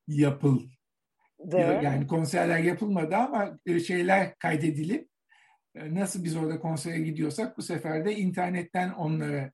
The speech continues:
Speaker 1: o şekilde seyretmeye başladık. Orada bile şey çok ortaya çıktı. Her grubun kendi estetiği var. Yani o videoyu çekerken kullandıkları dekor, ışık, ortam, söylem, şey,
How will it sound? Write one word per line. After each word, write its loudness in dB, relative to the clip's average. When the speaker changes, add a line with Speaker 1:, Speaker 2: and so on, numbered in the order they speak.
Speaker 1:
o 0
şekilde 0
seyretmeye 2
başladık. -2
Orada 4
bile 4
şey 2
çok 0
ortaya 2
çıktı. -6
Her 2
grubun 2
kendi 2
estetiği -2
var. 0
Yani -2
o -6
videoyu 0
çekerken -4
kullandıkları 0
dekor, 0
ışık, 0
ortam, 6
söylem, 4
şey, 0